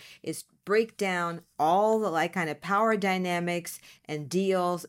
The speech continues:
and my critique of these at the intersection of emerging technology and mass media and entertainment, particularly through a hip hop lens. Honey, nobody else is out here doing this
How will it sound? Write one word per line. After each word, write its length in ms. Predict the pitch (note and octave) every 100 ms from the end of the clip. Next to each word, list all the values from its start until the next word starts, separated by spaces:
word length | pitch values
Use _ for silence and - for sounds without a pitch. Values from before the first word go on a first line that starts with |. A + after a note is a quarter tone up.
| -
and 300 | D#3+ D3+ E3
my 200 | E3+ C#4+
critique 520 | F#3+ F#3 - C4+ G#3+
of 180 | E3 C3
these 380 | D#3 D3 D3 - _ _ _ D#3+
at 240 | E3+ F3
the 140 | F3
intersection 500 | E3+ E3+ E3+ D#3+ D#3 D3+
of 120 | D#3+ D3+
emerging 480 | D3 D#3 D#3 F3
technology 880 | F#3 F#3 G#3+ A#3 A3+ G3+ G3+ G#3 G3+ - - _ -
and 320 | F3+ F3 E3+
mass 380 | E3+ D#3+ E3+ -
media 200 | F3 E3
and 60 | D#3+
entertainment, 680 | D#3 D#3+ E3+ D#3 D3+ D3 _
particularly 800 | G3+ F#3+ D4+ D4+ A3+ F#3+ F3 F3+ _
through 260 | F3 F3 E3
a 140 | D3+ C#3
hip 280 | C3+ F#3 -
hop 280 | F3+ D#3 D3+
lens. 480 | D#3+ B2+ - - - - B3+
Honey, 180 | A#3+
nobody 380 | A#3+ B3+ A#3 G#3
else 240 | F#3 F3 E3+
is 80 |
out 240 | D3+ E3+ E3
here 180 | E3 D#3
doing 360 | E3 E3 D#3+
this 260 | D#3 D#3